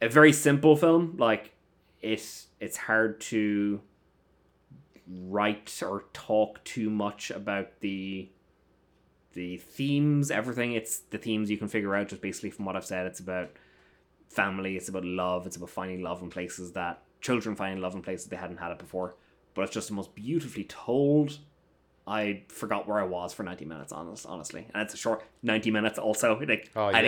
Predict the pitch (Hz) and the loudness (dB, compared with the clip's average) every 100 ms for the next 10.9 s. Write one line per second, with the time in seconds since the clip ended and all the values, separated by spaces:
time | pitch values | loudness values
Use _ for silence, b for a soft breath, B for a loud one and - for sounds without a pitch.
0 | 113 - - 151 151 151 131 139 151 139 | 6 4 4 6 6 4 4 6 6 6
1 | 135 143 139 143 147 143 135 143 147 - | 6 6 4 4 4 6 6 6 2 -6
2 | - 131 131 135 135 135 131 135 - b | 4 6 8 6 4 2 2 -6 -10 b
3 | b b b b - - 117 120 120 120 | b b b b -8 4 6 6 6 2
4 | 117 120 120 113 117 113 113 110 110 110 | 4 0 -2 0 4 6 4 2 0 4
5 | 113 110 107 107 107 - _ _ _ _ | 2 4 4 4 2 0 _ _ _ _
6 | _ _ _ _ - - - - 113 95 | _ _ _ _ -18 -14 -10 0 0 0
7 | - _ 135 151 147 123 110 104 101 92 | -8 _ 8 8 8 4 2 2 0 -6
8 | 95 92 90 80 - _ b b b - | -8 -10 -12 -12 -14 _ b b b -14
9 | 123 170 156 147 123 113 - 117 120 113 | -8 -4 -2 -2 -4 -8 0 2 2 0
10 | 107 95 95 92 - 107 95 80 80 | -4 -4 -4 -4 -6 -6 -6 -8 -10